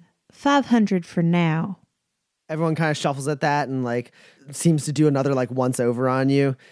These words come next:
Speaker 2: Uh, and, uh, the dealer goes, "Five hundred on Hawthorne," and, uh, slides chips towards you, and your stack looks s-, significantly smaller than everyone else's stack. <laughs>
Speaker 1: That's all right. I just nod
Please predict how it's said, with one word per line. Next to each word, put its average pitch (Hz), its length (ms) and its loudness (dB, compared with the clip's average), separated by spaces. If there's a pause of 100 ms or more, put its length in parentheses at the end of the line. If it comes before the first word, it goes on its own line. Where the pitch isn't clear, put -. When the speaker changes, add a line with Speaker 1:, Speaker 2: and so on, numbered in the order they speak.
(220)
Speaker 2:
Uh, 117 400 -2
and, 123 300 -2
uh, 117 260 -2
the 123 220 0
dealer 127 240 2
goes, 127 240 0 (220)
"Five 190 200 -2
hundred 196 240 0
on 214 180 -4
Hawthorne," 104 540 -4 (200)
and, 123 260 -4
uh, 113 380 -2 (180)
slides 139 460 -2
chips - 280 -4
towards 170 280 0
you, 185 100 2
and 147 100 2
your 139 120 0
stack 139 320 -2
looks 147 260 -4 (320)
s-, 196 140 -4
significantly 185 720 2
smaller 127 420 -2
than 123 140 -4
everyone 117 340 -4
else's 160 320 2
stack. 190 500 -2 (600)
<laughs> - 640 -14
Speaker 1:
That's 269 320 -2
all 185 160 -2
right. 107 240 -6 (360)
I 277 100 -6
just 254 200 -8
nod 185 400 0